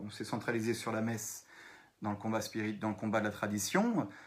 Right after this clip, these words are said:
euh, parce que ça a été le, le, le sujet, et c'est, et c'est aujourd'hui toujours le sujet, euh, clivant, et le sujet délicat, mais il y a le, le sujet du catéchisme est tout, est tout aussi important.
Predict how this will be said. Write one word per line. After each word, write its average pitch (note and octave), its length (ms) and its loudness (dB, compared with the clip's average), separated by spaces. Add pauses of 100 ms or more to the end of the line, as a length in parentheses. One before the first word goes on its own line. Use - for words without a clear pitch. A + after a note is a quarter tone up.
(240)
euh, G2+ 840 0
parce G2+ 180 -4
que A2+ 100 0
ça G#2 100 0
a - 20 2
été G2+ 220 2
le, G2+ 140 4
le, G#2 180 4
le C3 220 8
sujet, B2+ 600 6
et G2+ 40 2
c'est, C3+ 200 0
et A#2+ 120 2
c'est - 160 2
aujourd'hui B2 220 4
toujours A#2+ 160 2
le G#2 80 2
sujet, G#2+ 340 0
euh, G2 60 2
clivant, C#3 500 2 (460)
et - 80 -2
le G#2 60 0
sujet G#2 280 0
délicat, G#2+ 540 4 (260)
mais A#2 260 8
il A2 60 6
y G#2 80 4
a G2+ 160 2
le, B2 380 0
le A#2 120 4
sujet A#2 220 0
du A2 80 2
catéchisme A2+ 480 0
est A#2 140 -4
tout, - 160 -14
est - 120 -2
tout - 280 0
aussi B2+ 260 -2
important. A2+ 500 -6